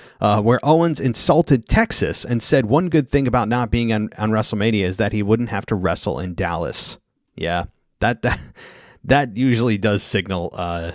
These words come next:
<laughs> that he could be in for a, a Stone Cold Stunner.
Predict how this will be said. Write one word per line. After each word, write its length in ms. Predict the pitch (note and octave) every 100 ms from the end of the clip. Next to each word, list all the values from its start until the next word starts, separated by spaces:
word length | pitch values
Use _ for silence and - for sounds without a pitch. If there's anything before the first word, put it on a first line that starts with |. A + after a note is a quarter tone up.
| - - - -
<laughs> 300 | - - -
that 320 | B2+ C3+ -
he 80 | A#2+
could 300 | - - A2
be 160 | G2 F#2+
in 160 | F#2+
for 240 | F2+ F#2 F2+
a, 100 | F2 - - - -
a 140 | G#2 G2
Stone 360 | - F#2+ F#2
Cold 240 | - G2 F2+
Stunner. 380 | - F2+ F2+